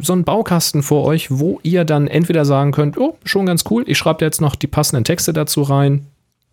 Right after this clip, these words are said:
Habt halt eine Idee, so wo was stehen könnte. Äh, füllt das einfach mit euren Daten aus und, äh, seid auch glücklich.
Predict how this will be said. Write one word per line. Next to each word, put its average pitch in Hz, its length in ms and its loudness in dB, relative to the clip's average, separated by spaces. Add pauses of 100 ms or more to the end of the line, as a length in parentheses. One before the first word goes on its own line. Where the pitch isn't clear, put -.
(140)
Habt - 160 -4
halt 117 160 0
eine 120 100 0
Idee, 120 440 2
so 110 260 0
wo 117 200 2
was 117 200 0
stehen 151 300 0
könnte. 160 440 0 (680)
Äh, 123 140 2
füllt 139 200 0
das 131 140 2
einfach 117 240 2
mit 110 160 0
euren 123 260 2
Daten 120 340 0
aus 120 280 0
und, 95 280 -2
äh, 95 160 0
seid 85 380 -2
auch - 160 -8
glücklich. 226 480 0